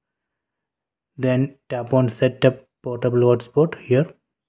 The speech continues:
Tap on this. So here,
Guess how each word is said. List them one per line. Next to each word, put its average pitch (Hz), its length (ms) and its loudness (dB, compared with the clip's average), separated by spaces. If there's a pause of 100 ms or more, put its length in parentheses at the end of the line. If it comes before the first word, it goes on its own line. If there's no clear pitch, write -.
(1300)
Tap 123 240 -6
on 123 80 0
this. 120 300 -6 (1900)
So 135 80 -4
here, 143 460 2